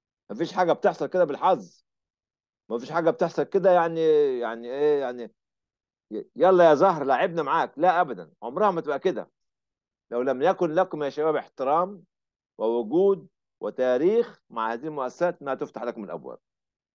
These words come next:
ده بالنسبة ليه إحنا، كيف إحنا حولنا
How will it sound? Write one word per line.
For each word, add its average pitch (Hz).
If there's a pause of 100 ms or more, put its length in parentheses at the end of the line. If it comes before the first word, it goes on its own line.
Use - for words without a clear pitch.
(3250)
ده 269
بالنسبة 196 (240)
ليه 254
إحنا، 185 (100)
كيف 214
إحنا 180
حولنا 156